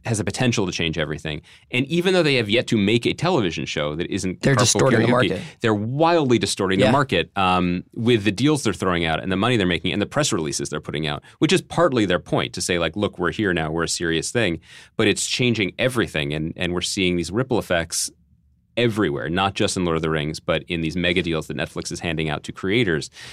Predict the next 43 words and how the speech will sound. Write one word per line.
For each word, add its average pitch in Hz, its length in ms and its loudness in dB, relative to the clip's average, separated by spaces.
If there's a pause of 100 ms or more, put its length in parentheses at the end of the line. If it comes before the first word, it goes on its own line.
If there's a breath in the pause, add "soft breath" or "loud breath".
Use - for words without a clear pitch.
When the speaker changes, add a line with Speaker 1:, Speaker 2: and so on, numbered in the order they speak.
(160 loud breath)
Speaker 1:
to, 90 440 0
uh, 85 240 0
Kenya 90 300 -2
Barris, 110 460 0
who 90 100 -6
seemed 87 300 -4
to 98 40 -6
be 87 160 -2
in 82 80 -2
the, 82 140 -6
like, 87 160 -8
a 82 140 -2 (200)
ideal 101 340 0
situation 90 720 -2 (360 soft breath)
as 95 200 -2
a 92 100 2
writer 87 320 2
creator 85 380 -2
for 85 220 -4
A 85 120 0
B 80 120 -4
C, 95 500 0
um, 80 420 -4
with 82 160 -8
Blackish 76 580 -2 (100)
in 87 60 -6
his 78 100 -6
portfolio, 78 680 -6 (320 loud breath)
to 98 140 -2
now 85 500 0 (180)
saying, 80 640 -2
you 78 100 -6
know, 71 240 -8
feeling 78 420 -4
that 80 140 -6
he's 95 140 -4
in 92 80 -2
the 80 80 -2
wrong 110 240 0
place 82 380 -4
Speaker 2:
Yeah. 147 160 2
Speaker 1:
and - 100 -2
being, 90 340 0